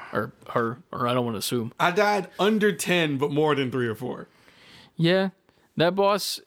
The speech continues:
Speaker 1: and I, I hate the location
Speaker 2: Yes.
Speaker 1: of it. Just 'cause it's, it's very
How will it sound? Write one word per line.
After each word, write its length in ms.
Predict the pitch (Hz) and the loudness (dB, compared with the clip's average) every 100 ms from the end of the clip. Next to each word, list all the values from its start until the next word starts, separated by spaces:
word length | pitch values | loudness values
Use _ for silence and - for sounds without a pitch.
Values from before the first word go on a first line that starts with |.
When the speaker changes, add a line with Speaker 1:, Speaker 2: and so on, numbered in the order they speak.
| _ | _
Speaker 1:
and 160 | 175 175 | -2 0
I, 160 | 139 151 | 2 2
I 180 | 135 151 | 2 2
hate 360 | 160 175 - _ _ _ _ _ _ - | 2 0 -2 _ _ _ _ _ _ -4
the 160 | 151 139 | 0 2
location 800 | 135 120 - 127 117 92 67 - _ | 2 0 -2 -2 -2 -6 -10 -20 _
Speaker 2:
Yes. 300 | 151 165 160 | 0 2 2
Speaker 1:
of 160 | 135 117 | 2 0
it. 160 | 104 - _ _ _ _ _ | -4 -8 _ _ _ _ _
Just 180 | - 151 | -4 -2
'cause 200 | 156 135 | 0 0
it's, 260 | 123 - - | -2 -6 -4
it's 220 | 139 131 | -4 -4
very 540 | 143 139 151 156 156 | -2 2 4 2 2